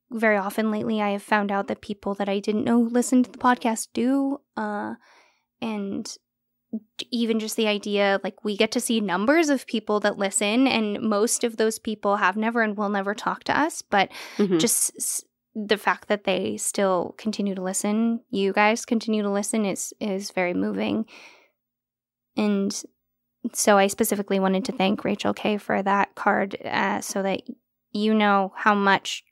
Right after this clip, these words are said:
Speaker 1: Tracy and I talk about it and how much it means and how often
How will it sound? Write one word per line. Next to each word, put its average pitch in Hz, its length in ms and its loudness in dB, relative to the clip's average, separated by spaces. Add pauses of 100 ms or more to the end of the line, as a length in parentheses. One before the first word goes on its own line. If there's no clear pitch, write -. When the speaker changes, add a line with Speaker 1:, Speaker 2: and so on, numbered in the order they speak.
(120)
Speaker 1:
Tracy 208 340 -4
and 196 80 -2
I 190 100 -2
talk - 260 0
about 190 200 0
it 196 100 0
and 202 120 -4
how 196 80 -4
much 190 200 -6
it - 60 -6
means 202 420 -2
and 196 220 -6 (1000)
how 220 400 -2
often 220 580 2